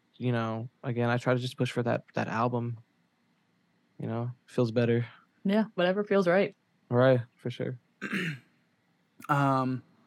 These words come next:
Speaker 3: yeah, I mean, that's super exciting. Definitely looking forward to whenever we get to hear this collection of, of songs.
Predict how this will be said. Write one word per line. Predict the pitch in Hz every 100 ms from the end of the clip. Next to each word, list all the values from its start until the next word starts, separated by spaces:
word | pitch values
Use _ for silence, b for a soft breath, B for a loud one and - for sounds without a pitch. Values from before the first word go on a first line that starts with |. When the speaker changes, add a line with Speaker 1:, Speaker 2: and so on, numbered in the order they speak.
| b b b _
Speaker 3:
yeah, | 139 117
I | 127
mean, | 135 131
that's | 139 143 - - - _ _ -
super | - 151 139 123
exciting. | - 117 92 92 107 -
Definitely | 123 - 139 135
looking | 123 - 123
forward | - 127 123 120 117 117 -
to | - 123 117 110 110 113 b b b b b b b _ _ _
whenever | - 143 160 160 180
we | 165 170
get | 147 165 170
to | 156
hear | - 170 160 156 151 147 147 - -
this | 139 143 -
collection | - 131 135 - - 139 131 131
of, | - 123 123 120 120 120 120 -
of | 123 113
songs. | - 135 135 139 156